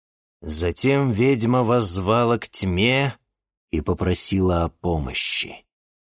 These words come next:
Но за помощь подобного толка следовало заплатить. Тощий помощник ведьмы Дмитрий приблизился к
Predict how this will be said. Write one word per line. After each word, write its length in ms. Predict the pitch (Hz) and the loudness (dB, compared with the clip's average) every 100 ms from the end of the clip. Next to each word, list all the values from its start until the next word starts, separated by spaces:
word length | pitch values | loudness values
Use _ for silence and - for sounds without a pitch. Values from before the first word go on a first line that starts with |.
| _ _ - | _ _ -6
Но 160 | 73 80 | -2 0
за 180 | 85 | 0
помощь 540 | 78 - 131 127 117 - | 0 0 2 2 0 0
подобного 640 | 107 101 107 104 95 87 | 0 2 2 4 2 0
толка 640 | 85 - 82 80 - 131 123 _ _ _ _ _ | -2 0 0 0 -2 -4 -4 _ _ _ _ _
следовало 800 | - - 78 87 87 85 85 85 | -6 -2 0 0 0 0 0 0
заплатить. 1000 | 80 82 78 80 78 - 92 - - - _ _ _ _ _ _ _ _ _ _ | 0 -2 -2 -4 -4 -6 -6 -6 -10 -10 _ _ _ _ _ _ _ _ _ _
Тощий 340 | 90 98 - 104 | -2 0 2 2
помощник 600 | 107 104 107 - 104 - | 4 4 2 2 -2 2
ведьмы 400 | 101 98 92 95 | 2 2 2 0
Дмитрий 580 | 85 92 104 - 104 101 | 2 2 2 2 0 0
приблизился 840 | 98 95 95 101 95 87 - | 0 2 2 2 2 0 -2
к 60 | 90 | -4